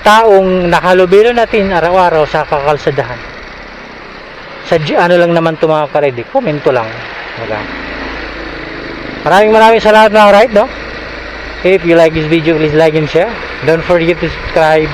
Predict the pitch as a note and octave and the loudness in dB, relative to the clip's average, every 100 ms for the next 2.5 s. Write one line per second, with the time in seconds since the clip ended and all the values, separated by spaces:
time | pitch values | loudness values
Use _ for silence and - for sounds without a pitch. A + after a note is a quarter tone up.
0 | - - - - - - E3 F3 D#3+ D3 | -8 -10 -12 -12 -8 -2 0 0 -2 0
1 | F3+ F3 E3+ D#3+ D#3+ E3 F3 D#3+ E3 E3 | 2 2 2 0 -2 -2 -2 0 0 0
2 | D#3 D#3 D3+ E3 C3+ | 0 0 0 0 -2